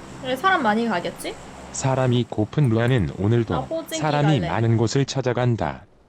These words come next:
Speaker 1: 나 또 혼자야?
Speaker 2: 오늘도 배그는 루아를 왕따 시키나 보다.
Speaker 1: 게임에서 나 맨날 왕따 시켜. 저기 한 명 온다.
Speaker 2: 한 명이라도 만나서 기쁜 그녀, 적에게 킬 당하는 생각은 하지 않는 그녀다.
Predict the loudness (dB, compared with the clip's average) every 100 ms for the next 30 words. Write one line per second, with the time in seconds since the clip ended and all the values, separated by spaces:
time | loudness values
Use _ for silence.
0 | _ -20 -20 _ -2 -2 0 0 2 0
1 | 4 6 8 6 4 -2 -8 -4 -2 -2
2 | -2 -4 -6 -4 -2 -4 -6 -6 -6 -4
3 | -6 -6 -8 -8 -8 -10 -10 -4 -2 0
4 | -2 -2 -2 2 2 0 0 2 2 2
5 | 2 0 0 0 4 6 4 2 -8 -20
6 | -20 -20 _ -20 -20 _ -12 -4 -4 -2
7 | -4 -4 -6 -6 -6 -8 _ -4 0 0
8 | 0 -2 -2 -4 -2 -4 -2 -4 -6 -10
9 | -12 _ -8 -8 -4 -2 -2 -2 -2 -4
10 | -10 -12 -8 -4 -4 -4 -6 -10 -14 -8
11 | -4 -2 -2 0 0 -2 -2 -4 -2 -2
12 | -4 -4 -8 -4 -2 0 -2 -2 -2 -2
13 | -2 -8